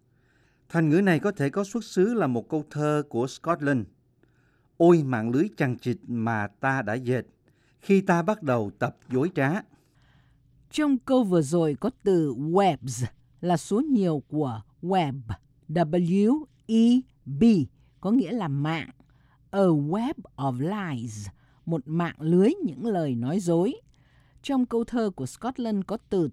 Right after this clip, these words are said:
Speaker 2: tangled, T A N G L E D,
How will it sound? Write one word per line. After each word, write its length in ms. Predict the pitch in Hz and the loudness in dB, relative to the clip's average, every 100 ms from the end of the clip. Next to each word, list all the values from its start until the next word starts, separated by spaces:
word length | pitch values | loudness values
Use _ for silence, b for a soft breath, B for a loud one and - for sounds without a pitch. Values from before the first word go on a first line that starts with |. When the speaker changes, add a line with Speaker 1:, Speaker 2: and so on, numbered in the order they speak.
| _ | _
Speaker 2:
tangled, 720 | - 240 233 170 165 127 113 107 - _ _ _ _ _ | -4 0 0 2 0 0 -4 -10 -12 _ _ _ _ _
T 140 | - 247 247 254 302 _ _ - | 2 6 6 6 2 _ _ 0
A 240 | 208 214 208 277 - _ _ - 214 202 | 4 6 4 2 -4 _ _ -4 0 2
N 160 | 220 302 - _ | 2 0 -4 _
G 220 | 147 123 208 220 226 254 _ _ _ _ | -10 0 4 4 2 -2 _ _ _ _
L 320 | 196 202 196 - _ _ _ | 0 2 2 -2 _ _ _
E 380 | 226 233 240 240 - _ - | 2 4 6 4 -2 _ -10
D, 140 | 139 | 0